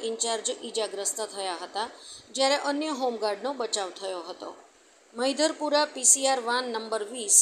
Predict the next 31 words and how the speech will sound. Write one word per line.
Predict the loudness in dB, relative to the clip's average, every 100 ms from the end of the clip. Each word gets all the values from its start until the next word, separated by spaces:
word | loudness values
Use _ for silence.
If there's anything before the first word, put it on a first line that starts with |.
| 6
ગોટાલાવાડી | 2 2 2 2 2 0 -2 -4
વિસ્તારમાં | -2 -2 0 -4 -2 -2
રાત્રે | -2 -4 -6
પેટ્રોલિંગ | -6 -6 -6 -6 -8
કરી | -4 -4 -2
રહી | -4 -8
હતી. | -10 -10 -10 -14 -20 -20 -20 _
દરમિયાન | 0 2 4 4 2 2 0
બે | 2 6
સ્ટ્રીટ | 6 6 2 -6 -4
ડોગ | 0 2 2
લડતા | 0 0 0 0
લડતા | 0 -2 0 0
વાનની | 0 -4 -2 -4 -4
આડે | -4 -2 -4
આવ્યા | -4 -4 -6 -6
હતા. | -8 -8 -10 -14 _ _ -20 _ _
વાનનું | 2 2 4 0 0
ડ્રાઇવિંગ | 4 2 2 -4
કરી | -2 -2
રહેલા | -2 0 2 0
હોમગાર્ડ | 0 -4 0 0 2
શ્વાનને | 2 2 -2 -4 -4
બચાવવા | -4 -4 -4 -4
જતા | -4 -2 -4
તેઓએ | -2 -4 -2 4
સ્ટીયરિંગ | 2 4 -2 0 -4
પરનો | -4 -4 -4
કાબુ | -2 -2 0 -2
ગુમાવી | -2 -2 -2 -2
બેસતા | -2 4 4 4 -6